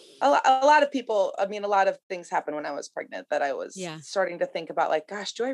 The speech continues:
Speaker 1: really wanna keep <laughs> doing this?"
Speaker 2: Yeah. <laughs>
Speaker 1: Uh, I mean, one of, one of 'em was just that, um, I was doing a story that I was really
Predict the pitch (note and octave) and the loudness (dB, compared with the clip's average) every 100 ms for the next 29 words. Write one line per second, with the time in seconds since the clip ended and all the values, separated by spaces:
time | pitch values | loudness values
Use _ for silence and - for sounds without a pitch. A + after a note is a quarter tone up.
0 | F3+ F3+ F3 E3+ F3 E3+ _ - - F#3 | -6 -6 -6 -8 -10 -14 _ -20 -8 -6
1 | - C#4 D#4+ - - - F#4+ F4 E4 A4+ | -2 2 2 0 -6 -2 2 4 8 6
2 | - - A#4+ - F4 - - F4+ G3 F#3 | 6 4 2 2 0 0 0 4 6 6
3 | F3+ D#3 - - - G#3 D#3 - G3+ A#3 | 6 6 2 -4 -2 -2 -2 -8 0 4
4 | D#4+ D#4 A3+ C#4+ D#4+ A3+ G3+ G3 G3 F#3+ | 4 4 4 2 4 0 -2 -4 -4 -8
5 | - F#3+ F3 - - _ _ _ F#3 F3 | -4 0 0 -4 -20 _ _ _ 0 2
6 | D#3+ - E3+ D#3 C#3 C#3 D3 _ _ _ | 2 0 -2 -2 -4 -10 -14 _ _ _
7 | E3 _ _ - F#3 F3+ D#3+ A3+ A3+ G3+ | _ _ _ -6 -2 0 0 0 0 0
8 | - G3 G#3 F#3+ F3 E3+ F3+ F3 D#3+ D3 | 0 2 4 4 2 0 -4 -4 -4 -6
9 | - | -10